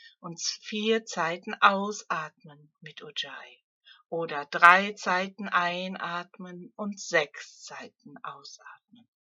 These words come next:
Finde einen Rhythmus, den du gut beibehalten kannst, und übe das mindestens zwanzig tiefe Atemzüge.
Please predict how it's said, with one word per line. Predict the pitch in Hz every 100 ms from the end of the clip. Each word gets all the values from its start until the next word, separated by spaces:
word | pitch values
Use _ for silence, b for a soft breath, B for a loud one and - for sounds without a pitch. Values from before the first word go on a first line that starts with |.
| b b b b b -
Finde | 262 294 285 277
einen | 185 175 170
Rhythmus, | 160 233 247 - 254 311 - - -
den | 170 160
du | 156
gut | - 156 -
beibehalten | 147 147 151 160 196 202 214 220 233
kannst, | 226 214 214 247 - - - B B B _
und | 185 190 -
übe | 254 294 302 262
das | 196 196 -
mindestens | 196 208 240 247 254 254 247 240 -
zwanzig | - 180 196 233 - 233 220 -
tiefe | - 190 190 185
Atemzüge. | 143 - 165 - - - _